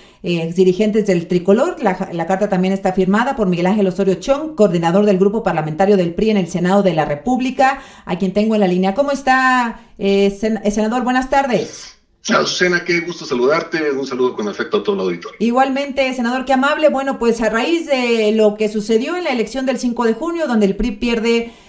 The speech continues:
Speaker 1: eh, cuatro de seis, bueno, en realidad gana una, gana Durango,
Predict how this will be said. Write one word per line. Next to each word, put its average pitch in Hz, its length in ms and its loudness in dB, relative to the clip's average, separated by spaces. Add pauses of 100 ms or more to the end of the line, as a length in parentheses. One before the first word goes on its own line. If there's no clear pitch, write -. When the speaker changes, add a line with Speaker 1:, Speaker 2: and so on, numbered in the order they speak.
(140)
Speaker 1:
eh, 180 720 2 (220)
cuatro 220 300 0
de 180 100 -2
seis, 269 300 -4
bueno, 202 180 0
en 160 80 -8
realidad 196 240 2
gana 185 220 2
una, 269 260 -2
gana 185 440 0
Durango, 254 680 2